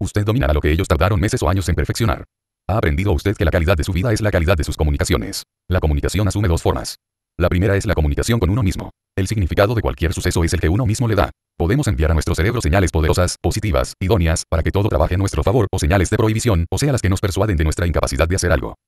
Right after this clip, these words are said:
Los individuos excelentes son aquellos que pueden convertir cualquier situación en favorable, los W. Mitchell, los Julio Iglesias, los comandantes como Jericho Fay, que de una tragedia terrible hacen un triunfo. No nos es dado volver atrás en el tiempo. No podemos cambiar lo que ya ha ocurrido, pero sí podemos controlar nuestras representaciones de modo que saquemos algo positivo para el futuro.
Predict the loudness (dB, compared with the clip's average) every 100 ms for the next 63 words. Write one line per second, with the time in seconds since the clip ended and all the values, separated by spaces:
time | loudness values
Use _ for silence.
0 | _ -2 0 0 0 -2 0 0 0 2
1 | 2 2 0 0 0 2 0 0 0 -2
2 | -2 -2 -2 -2 -2 0 0 2 2 2
3 | 0 0 0 0 0 0 0 0 0 0
4 | -2 -2 0 0 0 0 0 -4 -4 -2
5 | 0 0 0 0 -2 0 -2 0 0 0
6 | -2 -2 0 0 0 0 0 0 2 0
7 | 0 0 -2 -6 -12 _ _ -2 0 0
8 | 0 0 0 0 0 0 0 0 -2 -4
9 | -12 _ _ -2 0 0 0 0 0 0
10 | 0 2 2 2 -2 -2 -8 _ -2 -2
11 | 0 0 2 2 0 0 2 2 0 -2
12 | -2 0 0 0 0 2 0 0 -2 0
13 | 0 0 -2 -2 -2 -2 0 -2 0 -2
14 | -2